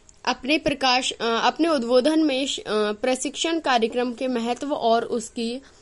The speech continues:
उपयोगिता पर प्रकाश डालते हुए महिला अधिकारी कर्मचारियों के व्यक्तित्व विकास एवं शारीरिक विकास पर जोर देते हुए सशक्त एवं संक्ष-, अ, सक्षम बनने की प्रेरणा दी।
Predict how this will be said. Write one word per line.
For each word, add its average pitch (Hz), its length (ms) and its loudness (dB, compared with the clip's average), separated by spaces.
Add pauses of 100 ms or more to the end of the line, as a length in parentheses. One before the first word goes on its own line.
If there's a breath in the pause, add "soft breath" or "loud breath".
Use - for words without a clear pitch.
(300 soft breath)
उपयोगिता 269 600 2
पर 285 200 0
प्रकाश 233 560 0
डालते 208 380 2
हुए 240 340 2
महिला 233 440 2
अधिकारी 214 760 0 (520 soft breath)
कर्मचारियों 302 720 0
के 311 180 -2
व्यक्तित्व 254 720 -4 (1400)
विकास 247 680 0
एवं 247 360 0
शारीरिक 254 580 0
विकास 233 560 0 (460 soft breath)
पर 233 160 6
जोर 254 320 2
देते 247 320 -2
हुए 226 460 4
सशक्त 247 540 -2
एवं 220 480 -2
संक्ष-, 240 480 -2
अ, 208 400 -4
सक्षम 262 460 0
बनने 226 320 2
की 220 220 -6
प्रेरणा 175 480 -2
दी। 180 240 -10